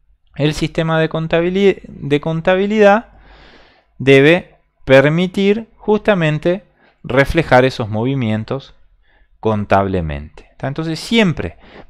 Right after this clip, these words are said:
va a aparecer la relación entre contabilidad, entre gestión, perdón, y contabilidad, ¿no? Lo mismo pasaría, por ejemplo, en la relación que se debe dar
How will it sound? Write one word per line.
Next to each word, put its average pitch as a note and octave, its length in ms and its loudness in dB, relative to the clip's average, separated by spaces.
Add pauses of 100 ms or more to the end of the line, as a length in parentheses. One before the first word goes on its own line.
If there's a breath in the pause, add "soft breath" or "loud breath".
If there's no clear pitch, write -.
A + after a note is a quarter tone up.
(140)
va B2+ 60 8
a - 40 6
aparecer C3 460 2
la F2+ 140 0
relación E3+ 720 -4 (600 soft breath)
entre C3 500 -2 (300)
contabilidad, G3+ 800 2
entre D3 280 -2
gestión, F#3+ 520 0
perdón, F#3 460 -4 (160)
y B2 120 -6
contabilidad, G#2+ 960 -2 (420)
¿no? A#2 180 -6 (2000 loud breath)
Lo G#2+ 120 -2
mismo C#3 300 0
pasaría, D#3 720 2 (380 soft breath)
por A#2+ 140 -2
ejemplo, C#3 680 -2 (1000 soft breath)
en A#2 480 -2
la G2 180 -2
relación F#2+ 540 -2
que - 100 -8
se F2+ 200 -8
debe A2 280 2
dar F3 440 4